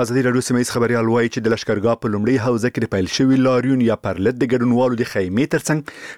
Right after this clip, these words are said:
ښځو هم نن خپله خیمه ودروله. دغو ښځو پر وسلوالو طالبانو غږ وکړ چې د هلمند د خلکو د سولې غوښتنو ته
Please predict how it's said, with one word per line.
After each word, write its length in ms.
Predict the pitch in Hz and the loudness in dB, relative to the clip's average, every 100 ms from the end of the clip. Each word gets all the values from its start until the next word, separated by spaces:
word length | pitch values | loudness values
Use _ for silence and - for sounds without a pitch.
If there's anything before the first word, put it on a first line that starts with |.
| - | -4
ښځو 260 | 123 107 98 | -2 0 0
هم 180 | 127 127 107 | 0 2 2
نن 120 | 120 - | 0 -2
خپله 260 | - 101 90 | -2 -2 -2
خیمه 260 | 98 92 92 | -4 -2 -2
ودروله. 500 | 92 101 98 107 127 - - - - - | -2 0 2 2 0 -2 -12 -20 -4 -2
دغو 160 | 104 101 | -2 0
ښځو 200 | 131 123 | -2 0
پر 120 | 120 120 | 2 0
وسلوالو 420 | 123 117 127 127 | 0 0 0 0
طالبانو 360 | 120 127 127 117 | -2 0 0 0
غږ 100 | 131 | 0
وکړ 160 | 135 - | -2 -2
چې 60 | 135 110 | -2 0
د 80 | |
هلمند 380 | 101 95 113 107 | 0 0 0 0
د 80 | - | 0
خلکو 280 | 123 123 131 | -2 0 -2
د 60 | 113 | -2
سولې 720 | - 135 123 127 131 - 120 | 0 2 2 4 2 0 -4
غوښتنو 380 | 101 - 127 127 | -4 -2 -2 0
ته 160 | 127 | 0